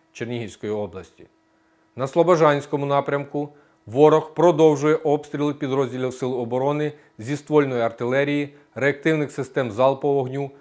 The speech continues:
мінометів і танків. З метою підтримки наступальних дій прискорено відновлює транспортну та залізничну інфраструктури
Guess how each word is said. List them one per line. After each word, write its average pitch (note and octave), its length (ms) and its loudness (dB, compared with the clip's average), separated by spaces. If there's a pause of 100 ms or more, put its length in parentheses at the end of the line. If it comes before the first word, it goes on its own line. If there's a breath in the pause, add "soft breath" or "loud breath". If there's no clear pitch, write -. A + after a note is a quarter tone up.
(140 loud breath)
мінометів B2 800 -4
і A#2+ 80 -10
танків. A#2+ 500 -2 (680)
З G#2+ 100 -10
метою E3+ 380 6
підтримки E3+ 480 -2
наступальних D3+ 640 -2
дій D#3+ 260 -8 (260 soft breath)
прискорено D#3+ 720 2
відновлює C#3+ 640 -2
транспортну D3 680 0
та C#3 140 -6
залізничну B2+ 600 -4
інфраструктури C3 840 -4